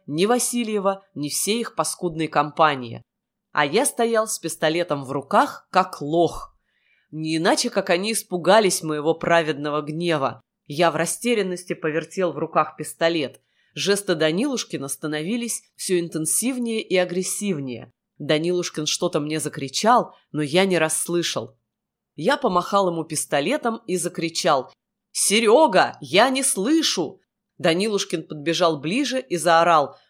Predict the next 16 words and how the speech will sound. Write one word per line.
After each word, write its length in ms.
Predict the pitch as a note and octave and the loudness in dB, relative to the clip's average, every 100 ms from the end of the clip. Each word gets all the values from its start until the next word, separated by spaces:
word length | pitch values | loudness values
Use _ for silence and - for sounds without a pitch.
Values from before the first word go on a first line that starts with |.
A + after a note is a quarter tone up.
| _ | _
«Волгин, 760 | D#3 D#3+ D#4+ D4 E3+ C#3+ C3+ | -2 4 6 4 2 -2 -6
Волгин!» 800 | C#3+ D3+ D4+ D#4 G3 D3 C3 B2 _ _ _ _ _ _ _ C#3+ | -4 2 4 4 4 0 -4 -4 _ _ _ _ _ _ _ -8
Неужели 540 | D3 D3+ B2 D#3+ G3 | -6 -6 -2 0 2
он 160 | A#3 A#3+ | 0 0
не 160 | B3+ | -6
видит 320 | C4+ A3+ F3 | -4 -6 -6
меня? 400 | E3 D3 C3 A#2 _ _ _ _ _ | -8 -6 -8 -10 _ _ _ _ _
Я 200 | C#3+ E3 | 2 2
вышел 300 | D#3+ D#3 D#3 | 2 -2 -6
на 80 | D3 | -4
середину 560 | - D3+ D3 D#3+ D#3 | -4 -4 -4 -4 -4
дороги, 640 | C3+ C3+ D3+ B3 D3 B2 _ _ | -2 0 4 2 2 -8 _ _
по 100 | D#3 | -4
которой 440 | D3 - G3 A3+ | -4 0 2 4
они 160 | E3+ F3+ | 2 0
бежали, 640 | E3 F#3 F#3 D#3+ B2 A#2 | 0 0 4 2 2 -8